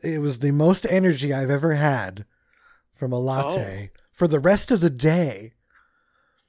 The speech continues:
Speaker 1: It took me, like, the entire morning to consume it, that little baby. And it, it kept me going. So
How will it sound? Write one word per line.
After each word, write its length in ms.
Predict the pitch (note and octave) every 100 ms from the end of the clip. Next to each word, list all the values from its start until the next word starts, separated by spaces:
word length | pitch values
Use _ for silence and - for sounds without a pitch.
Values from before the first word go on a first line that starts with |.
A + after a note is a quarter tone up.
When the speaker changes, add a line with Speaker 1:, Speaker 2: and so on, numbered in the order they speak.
| _ -
Speaker 1:
It 120 | C#3
took 200 | G#3 G3+
me, 100 | F#3
like, 340 | D#3 C#3 -
the 180 | D3 C#3+
entire 320 | C#3+ C#3+ E3+
morning 440 | D#3+ D3+ F3 D#3+ C#3
to 100 | C#3+
consume 480 | - C3+ - F3 C#3+
it, 160 | A2+ -
that 140 | A#2+
little 140 | B2 G3
baby. 400 | A3 C4 G3 F#3 _ _ - - - _
And 500 | D#3 D3 D3 D3 C#3+ D#3+ D3+
it, 280 | C#3+ -
it 180 | D3+ C3+
kept 220 | - D3+
me 80 | D3
going. 520 | C3 D#3 E3+ G#2 G2+ - _ _ _
So 500 | - C3+ A#2+ A#2+ A#2